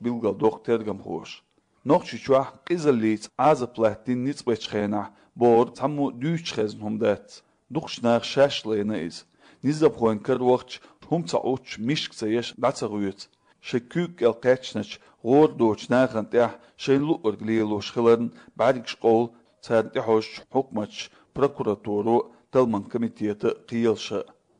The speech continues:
Нохч шуа байнш эзер наш волкшту, бех боцтаг далеч, низам хош цу ниттин цааш, эқроин ам лах цест рехчсан, тя азап хоттин. Сүйт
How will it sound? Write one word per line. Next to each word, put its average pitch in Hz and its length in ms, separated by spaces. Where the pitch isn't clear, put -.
Нохч 165 260
шуа 139 260
байнш 147 500
эзер 139 280
наш 107 240
волкшту, 123 600
бех 147 240
боцтаг 113 640
далеч, 123 640
низам 139 340
хош 107 300
цу - 140
ниттин 127 680
цааш, 104 420
эқроин 123 580
ам 117 260
лах 107 280
цест 143 420
рехчсан, 120 600
тя 117 160
азап 110 300
хоттин. - 480
Сүйт 165 300